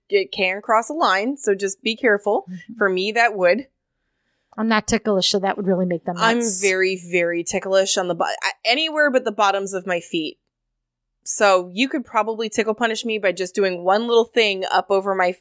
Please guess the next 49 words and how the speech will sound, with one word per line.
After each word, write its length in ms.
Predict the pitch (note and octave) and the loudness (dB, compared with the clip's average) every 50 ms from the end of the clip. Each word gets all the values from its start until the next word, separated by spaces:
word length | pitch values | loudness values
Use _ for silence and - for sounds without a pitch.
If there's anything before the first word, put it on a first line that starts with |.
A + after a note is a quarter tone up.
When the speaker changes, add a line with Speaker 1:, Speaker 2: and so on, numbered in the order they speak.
| _ | _
Speaker 1:
the 200 | - F3+ G3 F#3+ | -4 0 0 2
arch 260 | - F3+ G3 G3 - | 2 2 0 0 -2
of 100 | G#3 G3 | -4 -2
my 140 | G3+ F#3+ F3 | 0 -2 -2
foot, 320 | E3+ - - G#3+ A3 A#3+ - - | -2 -2 -2 0 0 0 0 0
and 180 | F#3+ E3+ F3 | -4 -2 -2
that's 220 | F3 F3 F3 - - | -2 -2 -2 -4 -6
enough. 400 | F3 E3+ - - - - - - - | -6 -6 -6 -6 -8 -10 -16 -12 -2
You 160 | - - C#4+ | 2 2 4
go 120 | F#3 G3+ F#3+ - | 4 2 2 2
Speaker 2:
<laughs> 40 | - | 2
Speaker 1:
further 280 | A3 A3 A#3+ C#4 D4 C4 | 2 2 2 2 0 -2
than 140 | D#4 D4+ | -2 -2
that, 220 | D4+ D#4+ D#4+ D#4 B3+ | 0 2 2 2 0
I'm 80 | G#3 G3+ | 0 -4
like, 100 | G3 G3+ | -6 0
"Nope, 320 | G#3+ A#3+ C#4+ F#4 F#4+ - | 4 6 6 6 4 2
kick 240 | - - C#4 B3 - | -6 -10 -10 -10 -8
you 60 | C4 D4 | -6 -4
in 60 | C#4+ | -2
the 60 | C#4+ | -2
face." 420 | C4+ B3 G3 F#3+ - - - - - - | 0 -2 -2 -2 -4 -4 -6 -4 -4 -4
<laughs> 40 | - - _ _ _ _ _ _ _ _ _ _ _ _ _ _ _ - | -6 -6 _ _ _ _ _ _ _ _ _ _ _ _ _ _ _ -8
What 240 | B3 A#3 A3 A#3+ | -2 2 2 2
about 240 | B3+ B3+ C4+ B3+ A#3+ | 4 4 2 2 0
standing 380 | - - - A#3 A3+ A3+ A3+ A#3 | -2 -2 0 0 0 2 2 2
in 80 | A3+ | 0
a 60 | A3+ G#3+ | 0 0
corner 420 | - - - G3+ G3+ G#3+ A3+ A#3+ | -2 0 0 2 2 2 2 0
for, 340 | - - A3 G3 F#3+ F#3 F#3+ F#3+ | 0 2 2 4 4 4 2 0
you 80 | F#3+ F3+ | 0 0
know, 120 | F3 F3 | 0 0
corner 280 | - - B3+ B3+ A#3 G#3 | 2 2 2 2 2 2
time, 240 | - G#3 E3+ E3+ | 0 -2 -4 -4
like 120 | E3+ E3+ E3+ - | -4 -8 -8 -10
you 120 | A3 A3 - | -10 -6 -2
Speaker 2:
Right. 100 | B3 G3+ | -2 -2
Speaker 1:
said? 140 | C#3 B2+ - _ _ | -2 -4 -8 _ _
Speaker 2:
And 120 | - D4 C#4+ | -4 -2 -2
there's 140 | D4+ C#4 - | -2 0 0
different 300 | - G4 - G4+ F#4 - | 0 0 0 -2 -4 -4
things 180 | F#4 F4 C#4 | -4 -2 -2
you 80 | D#4 D#4+ | -2 0
can 180 | - C#4+ C4 | 2 2 4
do 160 | A#3 C4+ C#4+ D4+ | 4 4 4 4
with 140 | D#4+ D#4 | 2 2
the 80 | - C#4 | 0 -4
corner 380 | - - - - A#3 G#3+ G3+ F#3 | -6 -2 0 0 0 2 0 -4
time, 440 | - - G3 F3+ E3+ E3 D#3+ - | -2 0 0 0 0 0 -4 -8